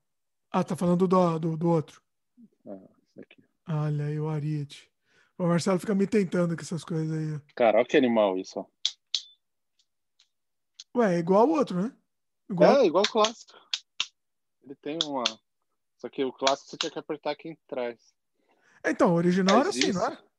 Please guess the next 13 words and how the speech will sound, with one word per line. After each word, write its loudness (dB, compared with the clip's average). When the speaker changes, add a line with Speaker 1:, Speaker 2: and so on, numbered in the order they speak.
Speaker 2:
Era. -2
Só -10
que -4
além 0
dele 4
fazer 4
isso, 0
ele -4
ainda 0
dobra 4
a -2
perna, -2
cara. -20